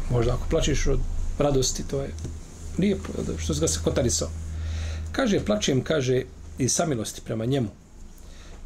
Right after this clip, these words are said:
Kaže, ja sam se sa njim, od njega rastao, ja sam miran,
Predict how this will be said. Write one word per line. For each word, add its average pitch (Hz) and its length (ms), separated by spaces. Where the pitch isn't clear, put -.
Kaže, 120 340
ja 139 180
sam 110 200
se - 120
sa 139 160
njim, 139 280
od 127 240
njega 123 220
rastao, 123 560
ja 123 200
sam 113 220
miran, 127 280